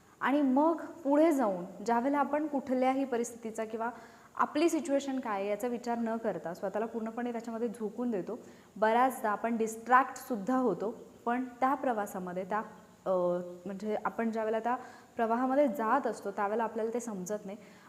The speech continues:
आणि खूप उशिरा समजतं. आत्ता जो काही कालचा घडलेला प्रकार आहे, अर्थात एवढी प्रचंड मेहनत घेतल्यानंतर आपण असं म्हणूच शकत नाही की तो विद्यार्थी हुशार नव्हता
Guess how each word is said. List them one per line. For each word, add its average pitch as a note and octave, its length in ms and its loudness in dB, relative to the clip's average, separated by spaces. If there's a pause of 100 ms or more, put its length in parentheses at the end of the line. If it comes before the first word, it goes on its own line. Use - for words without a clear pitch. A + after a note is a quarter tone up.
आणि G#3+ 260 -4
खूप D#4+ 160 -4
उशिरा A3+ 380 -2
समजतं. D#3+ 520 -10 (1120)
आत्ता F4+ 380 2
जो C#4 200 -2
काही D#4 160 2
कालचा C4 480 0
घडलेला G#3 440 -2
प्रकार F3 380 -8
आहे, D#3+ 260 -10 (600)
अर्थात A#3 360 0
एवढी A#3 300 2
प्रचंड C#4+ 540 2
मेहनत A#3+ 320 0
घेतल्यानंतर G3 640 -8
आपण C4 180 0
असं D#4 200 0
म्हणूच C#4+ 360 0
शकत B3 280 -4
नाही A3 120 -8
की A#3+ 80 -6
तो C4+ 140 -2
विद्यार्थी A3 420 -2
हुशार G#3+ 360 0
नव्हता F#3 340 -4